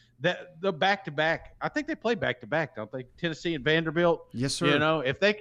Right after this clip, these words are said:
Speaker 1: if they could run that state, then, uh, Shane's crew would be all right with that.
Speaker 2: All right, how about, uh, Tennessee? This one I thought was kinda easy for me. I know there's a lot of games fans like you want to win here, Shane, but for me, Josh Heupel,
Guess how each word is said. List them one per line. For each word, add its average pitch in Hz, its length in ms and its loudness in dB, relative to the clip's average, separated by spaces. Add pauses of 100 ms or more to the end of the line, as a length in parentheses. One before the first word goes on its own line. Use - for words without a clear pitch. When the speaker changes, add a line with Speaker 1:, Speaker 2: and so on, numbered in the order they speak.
Speaker 1:
if 143 200 0
they 240 120 0
could 180 160 -4
run 180 220 2
that 160 200 -4
state, 175 500 -2
then, 147 380 -2
uh, 139 380 2
Shane's 196 400 -2
crew 180 260 0
would 143 140 -6
be 139 100 -4
all 143 260 2
right 135 240 2
with 120 120 -8
that. 110 260 -4 (760)
Speaker 2:
All 143 100 0
right, 151 100 2
how 175 80 2
about, 202 340 0
uh, 180 120 2
Tennessee? 190 500 0
This 196 260 -2
one 226 100 -2
I 175 120 0
thought 180 240 -2
was 151 120 -6
kinda 165 220 -2
easy 175 320 0
for 151 220 -6
me. 147 160 -2
I 139 60 -2
know 165 120 -2
there's 160 160 -2
a 147 60 -4
lot 147 400 -2
of 151 260 -4 (420)
games 160 520 0
fans 165 440 0
like 170 280 -2
you 170 160 0
want 160 420 -2
to 175 100 4
win 175 320 2
here, 135 240 0
Shane, 135 360 -2
but 127 180 -6
for 139 80 -4
me, 185 400 0 (460)
Josh 170 340 0
Heupel, 185 520 -2